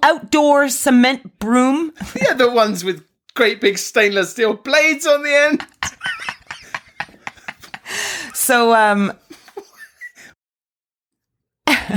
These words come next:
Speaker 1: when the pair realized their error, one of them said,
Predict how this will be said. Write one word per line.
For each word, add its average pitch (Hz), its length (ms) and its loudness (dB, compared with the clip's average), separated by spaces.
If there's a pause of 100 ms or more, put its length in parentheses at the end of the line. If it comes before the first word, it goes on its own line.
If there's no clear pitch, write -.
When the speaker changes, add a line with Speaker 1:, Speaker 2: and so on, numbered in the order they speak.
(640)
Speaker 1:
when 294 280 2
the 403 80 -6
pair 233 380 2
realized 175 800 2
their 156 320 0
error, 151 500 0 (320)
one 185 240 2
of 214 140 0
them 190 160 2
said, 135 600 0